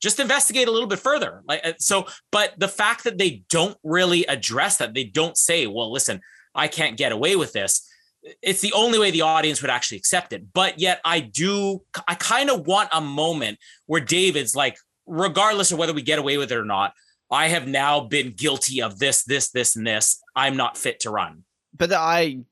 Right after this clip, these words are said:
Speaker 2: I think you said it in what you just said there, that it's implied enough that the audience knows. I don't think you need that at all because, like, you've got Wayne who's kind of panicking a bit, like, "Oh, we can still get it. We can still do this." And you can just tell that David's just, he's had enough.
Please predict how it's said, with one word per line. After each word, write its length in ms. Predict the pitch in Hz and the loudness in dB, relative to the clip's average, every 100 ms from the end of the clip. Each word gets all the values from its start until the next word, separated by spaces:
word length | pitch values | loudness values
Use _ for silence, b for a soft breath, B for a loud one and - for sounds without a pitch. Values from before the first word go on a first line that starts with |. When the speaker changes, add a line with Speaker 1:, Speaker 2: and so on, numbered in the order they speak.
| - | -6
Speaker 2:
I 100 | 135 | -4
think 220 | 131 143 | -2 -4
you 200 | 110 120 | -2 0
said 340 | 113 - 135 101 | 0 0 0 2
it 180 | 87 _ _ _ - | -2 _ _ _ -8
in 140 | 117 | -4
what 140 | 104 95 | -2 -2
you 80 | |
just 180 | 95 92 | -4 -2
said 220 | - 127 | 0 0
there, 180 | 90 82 | 0 -2
that 260 | 80 87 - _ _ | 0 -4 -6 _ _
it's 200 | 110 - | -10 -6
implied 540 | 101 - - 107 104 | -4 -4 0 2 2
enough 320 | 95 92 90 - | 0 0 -2 -4
that 140 | 92 | -6
the 120 | 92 | -2
audience 420 | 87 85 80 76 | -2 -2 -6 -8
knows. 360 | 90 85 76 - | -6 -4 -6 -8
I 100 | - | -4
don't 160 | 110 107 | -2 -2
think 140 | 98 | -4
you 80 | 71 | -6
need 200 | 82 85 | -4 -4
that 140 | 80 78 | -4 -4
at 80 | |
all 240 | 85 90 73 | -2 -4 -4
because, 260 | 104 110 98 | -4 -2 -2
like, 140 | 101 | -2
you've 120 | 117 | -2
got 220 | 101 110 104 | -2 -4 -2
Wayne 360 | 104 107 110 | -2 0 0
who's 160 | 104 92 | 0 -2
kind 200 | 104 90 | -2 -2
of 80 | - | -2
panicking 460 | - 117 101 101 | -4 -4 -4 -4
a 60 | 92 | -4
bit, 140 | 92 | -4
like, 160 | 85 95 | -6 -4
"Oh, 100 | 139 | -4
we 100 | 135 | -4
can 80 | 120 | -6
still 140 | 147 | -6
get 80 | 123 | -6
it. 80 | 120 | -6
We 60 | 101 | -6
can 120 | 120 | -6
still 160 | 139 | -2
do 160 | 123 135 | 0 2
this." 180 | 98 90 B B B | 0 -2 B B B
And 160 | - 127 | -2 0
you 60 | 131 | 2
can 80 | 139 | 2
just 200 | 147 - | 0 -2
tell 340 | - 117 107 | -2 0 0
that 160 | 90 95 | -2 -2
David's 300 | 104 101 90 | 0 0 -2
just, 140 | 95 | -8
he's 120 | 113 | -8
had 180 | 127 135 | -4 -4
enough. 280 | 87 78 - | -4 -8 -12